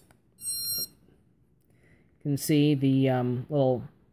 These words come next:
L E D on the receiver blinking. Go ahead and turn on our transmitter. You can do that in e-, any order. You can turn on the T X first or power on the drone.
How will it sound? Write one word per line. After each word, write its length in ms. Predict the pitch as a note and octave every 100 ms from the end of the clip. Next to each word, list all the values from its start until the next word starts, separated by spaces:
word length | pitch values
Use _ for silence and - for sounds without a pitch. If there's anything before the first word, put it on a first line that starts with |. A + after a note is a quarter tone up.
| _ _ _ -
L 180 | D3+
E 120 | D3 C#3
D 220 | C#3 E3
on 140 | D3+
the 80 | C#3
receiver 480 | B2+ - D3+ D3 C#3
blinking. 580 | C#3 C#3+ E3 A3 A#3 B3 _ _ _ _ _ _ -
Go 100 | A#2+
ahead 100 | B2
and 100 | B2
turn 220 | - C#3
on 80 | C3
our 100 | B2
transmitter. 800 | - E3+ E3 D#3 C3+ C3+ C#3 E3+ - _ _ _ _ _ _ _ _
You 100 | F3+
can 140 | G3 A3
do 140 | G3+
that 180 | F#3+ E3+
in 160 | D#3+ D3
e-, 280 | D3+ E3 -
any 280 | F3 E3 D3
order. 460 | D#3+ D#3 C#3 C3+
You 80 | C3
can 180 | - D3
turn 220 | D#3+ D#3
on 160 | D3 C3+
the 60 |
T 260 | B2 D3 C#3+
X 240 | C#3 -
first 460 | - C#3 C#3 C3+ C3
or 320 | C3 C3 C3
power 340 | - B2 B2+
on 140 | B2 B2
the 60 |
drone. 520 | A#2+ D3 D#3 D3+ D3+